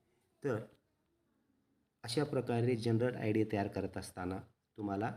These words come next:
वेगवेगळ्या प्रकारचे एरर येतात. ते एरर दूर करण्यासाठी काय काय केलं पाहिजे या संबंधित मी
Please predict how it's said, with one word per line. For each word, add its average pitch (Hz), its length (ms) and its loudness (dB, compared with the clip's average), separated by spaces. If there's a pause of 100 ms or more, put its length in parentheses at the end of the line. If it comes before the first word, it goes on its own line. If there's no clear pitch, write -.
(140)
वेगवेगळ्या 98 360 -2
प्रकारचे 95 520 -6
एरर 104 240 -2
येतात. 117 260 -4 (480)
ते 113 60 -4
एरर 107 280 0 (260)
दूर 120 200 0
करण्यासाठी 101 600 -2 (400)
काय 101 140 -4
काय 110 180 -2
केलं 110 260 -2
पाहिजे 110 340 -4 (380)
या 107 160 -4
संबंधित 104 480 -2
मी 104 80 -2